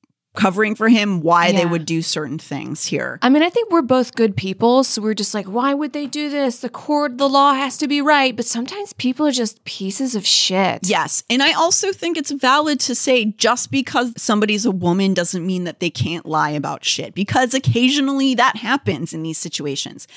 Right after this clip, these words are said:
Speaker 1: I'm not saying Krista is, but I'm trying to be as objective as possible because I'm not in the mindset of believe all women, because I think that
Speaker 2: Oh.
Speaker 1: that's condescending.
Speaker 2: I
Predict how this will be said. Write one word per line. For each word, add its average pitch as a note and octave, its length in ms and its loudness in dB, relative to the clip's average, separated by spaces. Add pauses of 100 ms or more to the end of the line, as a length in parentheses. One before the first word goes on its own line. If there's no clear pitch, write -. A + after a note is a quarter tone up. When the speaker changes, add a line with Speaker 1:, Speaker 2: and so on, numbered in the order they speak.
(240)
Speaker 1:
I'm G3+ 180 2
not D4 160 2
saying A#3+ 220 0
Krista G#3+ 360 -2
is, D3+ 320 -8 (280)
but E3 140 0
I'm A3+ 220 2
trying D4+ 260 2
to C#4 60 -2
be B3 120 0
as A3 100 -2
objective F3+ 460 -2
as D#3+ 100 0
possible - 680 -6 (320)
because E3+ 600 0 (880)
I'm B3+ 200 0
not B3+ 280 0 (120)
in A3 240 0
the G3+ 60 2
mindset F3+ 540 2
of D#3+ 240 -6
believe F#3 380 2
all F3+ 160 6
women, F#3 500 2 (220)
because F#3+ 240 4
I - 80 2
think C4+ 240 4
that B3+ 80 4
Speaker 2:
Oh. - 20 -6
Speaker 1:
that's A#3+ 280 2
condescending. G#3+ 960 4 (100)
Speaker 2:
I G4+ 100 4